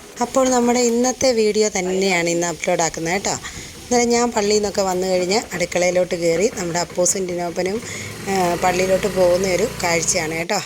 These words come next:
അവർ സ്കൂട്ടറിലാണ് പോകുന്നത്. അന്നേരം അപ്പൂസിന് പിന്നെ സൺഡേ സ്കൂളുണ്ട്, ടിനോപ്പൻ തിരിച്ച് ഇങ്ങ് വരും കേട്ടോ. അന്നേരം ഇന്നത്തെ നമ്മുടെ ഒരു സ്പെഷ്യൽ ഡേ ആയിരുന്നു. അന്നേരം നമ്മുടെ ടിനോപ്പൻ്റെ ബർത്ത്ഡേ ആണ് ഇന്ന് കേട്ടോ. അന്നേരം നമ്മൾ നമ്മുടെ മക്കളുടെ ബർത്ത്ഡേ ഒക്കെ വരുമ്പോഴത്തേന് എന്തെങ്കിലും ഒന്ന് സ്പെഷ്യലായിട്ടൊക്കെ ഉണ്ടാക്കി കൊടുക്കും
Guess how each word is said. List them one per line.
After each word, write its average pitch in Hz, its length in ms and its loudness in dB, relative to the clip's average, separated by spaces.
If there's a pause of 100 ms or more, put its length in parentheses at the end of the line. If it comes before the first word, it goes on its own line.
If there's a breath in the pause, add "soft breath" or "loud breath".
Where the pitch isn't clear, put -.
അവർ 190 180 -6
സ്കൂട്ടറിലാണ് 190 760 -2
പോകുന്നത്. 170 460 0
അന്നേരം - 680 -2
അപ്പൂസിന് 240 440 0
പിന്നെ 233 200 4
സൺഡേ 202 300 0
സ്കൂളുണ്ട്, 185 600 -2
ടിനോപ്പൻ 185 340 -2
തിരിച്ച് 175 300 -2
ഇങ്ങ് 175 360 -4
വരും 160 280 0
കേട്ടോ. 180 200 -2 (520 loud breath)
അന്നേരം 277 240 4
ഇന്നത്തെ 254 360 2
നമ്മുടെ 208 320 2
ഒരു 202 100 2
സ്പെഷ്യൽ 220 520 0
ഡേ 180 240 4
ആയിരുന്നു. 160 400 -2 (160)
അന്നേരം 175 260 -4
നമ്മുടെ 175 240 0
ടിനോപ്പൻ്റെ 175 520 -2
ബർത്ത്ഡേ 180 440 0
ആണ് 156 180 2
ഇന്ന് 156 140 0
കേട്ടോ. 185 300 -2 (480 loud breath)
അന്നേരം 240 200 4
നമ്മൾ 240 340 4 (120)
നമ്മുടെ 208 240 0
മക്കളുടെ 202 380 0
ബർത്ത്ഡേ 202 420 0
ഒക്കെ 190 140 0
വരുമ്പോഴത്തേന് 180 500 2
എന്തെങ്കിലും 208 760 2
ഒന്ന് 208 140 2
സ്പെഷ്യലായിട്ടൊക്കെ 196 840 -2
ഉണ്ടാക്കി 180 320 0
കൊടുക്കും 170 460 0